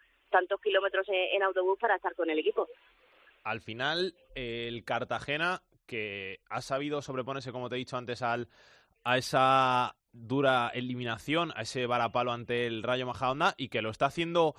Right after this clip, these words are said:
Speaker 2: bastante bien en estos partidos de playoff, aunque quizá,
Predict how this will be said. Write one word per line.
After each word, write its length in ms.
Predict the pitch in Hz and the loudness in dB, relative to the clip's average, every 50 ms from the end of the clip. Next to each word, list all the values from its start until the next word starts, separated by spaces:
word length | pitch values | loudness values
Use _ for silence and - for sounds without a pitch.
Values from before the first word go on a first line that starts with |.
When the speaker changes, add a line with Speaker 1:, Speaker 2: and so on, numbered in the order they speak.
| - - - - _ - | -8 -20 -20 -20 _ 2
Speaker 2:
bastante 500 | 107 131 139 135 - 160 151 143 151 147 | 4 4 4 4 2 0 0 2 2 0
bien 160 | 147 147 143 | 0 0 0
en 100 | 143 143 | -2 -2
estos 340 | 143 - - 147 135 127 - | -4 -2 -2 0 0 0 0
partidos 420 | - 131 127 131 120 135 135 127 | 2 0 2 0 0 -2 -2 -2
de 100 | 139 131 | -2 -4
playoff, 440 | 113 135 127 131 143 165 175 - - | -2 -2 -2 0 2 2 2 0 -2
aunque 320 | - 127 123 117 101 117 104 | -4 -4 -4 -2 -2 -4 -2
quizá, 460 | 98 113 - - 170 185 202 196 | -4 -4 0 4 6 6 6 6